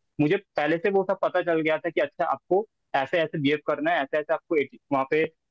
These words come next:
मेंटेन करना है, आपका एटिकेट भी ऐसा होना चाहिए कि सामने वालों को लगे कि आप प्रॉपर एकदम जेन्युइनली आप चाहते हो भी हो कि आपका interview हो जाए अच्छे से and आप selection भी आपका हो जाए। तो वो बहुत help किया था।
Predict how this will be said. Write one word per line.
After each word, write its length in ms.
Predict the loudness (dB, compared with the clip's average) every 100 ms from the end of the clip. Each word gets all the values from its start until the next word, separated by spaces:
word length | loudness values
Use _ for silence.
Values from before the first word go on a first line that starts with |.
| -2
मेंटेन 320 | 0 0 0
करना 280 | 0 0 0
है, 60 |
आपका 220 | -2 0 -2
एटिकेट 360 | 0 -2 0
भी 60 | 0
ऐसा 180 | 0 -2
होना 280 | 0 -2
चाहिए 220 | -2 -2 -2
कि 120 | -2
सामने 300 | -2 0 2
वालों 200 | 2 2
को 100 | 2
लगे 200 | 2 0
कि 100 | 0
आप 120 | -2 _ _ _ _
प्रॉपर 340 | -2 0 0 -2
एकदम 340 | -2 -2 0
जेन्युइनली 640 | 0 0 2 2 4 2 0 _ _ _ -4
आप 140 | -4 -2
चाहते 460 | -2 -2 -8 -2
हो 60 | 0
भी 140 | 2
हो 180 | 2 0
कि 120 | 0
आपका 200 | -2 0
interview 320 | -2 0 2 2
हो 100 | 2
जाए 120 | 0
अच्छे 220 | 0 -6
से 500 | -6 _ _ -2 0
and 120 | 0
आप 140 | -4 -4
selection 460 | -2 -2 0 0
भी 60 | 0
आपका 200 | 0 0
हो 140 | 0
जाए। 160 | 0 -4 _ _ _ 0
तो 60 |
वो 140 | 2 2
बहुत 200 | 0 0
help 260 | -2 -2 0
किया 140 | -2
था। 200 | 0 -4